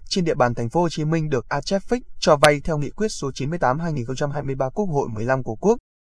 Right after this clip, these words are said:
hội và nghị quyết số chín hai nghìn không trăm hai mươi ba N Q Hội đồng Nhân dân của Hội đồng Nhân dân thành phố. Thành phố Hồ Chí Minh hiện có ba trăm tám mươi cơ sở giáo dục nghề nghiệp,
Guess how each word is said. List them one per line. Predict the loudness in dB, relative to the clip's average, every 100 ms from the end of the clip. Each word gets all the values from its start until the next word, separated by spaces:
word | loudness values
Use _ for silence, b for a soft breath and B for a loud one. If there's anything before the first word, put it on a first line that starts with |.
| _ -8
hội | 2 4 4
và | 4 4
nghị | 4
quyết | 2 -2
số | 0 -4
chín | 0 0
hai | 2 2
nghìn | 2
không | 0
trăm | -2 0
hai | 2
mươi | 2
ba | 4 4
N |
Q | 2 0 0 2
Hội | 2
đồng | 2 0
Nhân | 0
dân | 2 2
của | 2 0
Hội | 0
đồng | 0
Nhân | 0
dân | 0 0
thành | 0
phố. | -2 -2 -2
Thành | -2 -2
phố | -2
Hồ | -2
Chí | 0
Minh | 0 0
hiện | 0 0 2
có | 2
ba | 2 2
trăm | 0 0
tám | 2 2
mươi | 2 0
cơ | 0 2
sở | 2 0
giáo | -2 -2
dục | 0
nghề | 2
nghiệp, | 2 2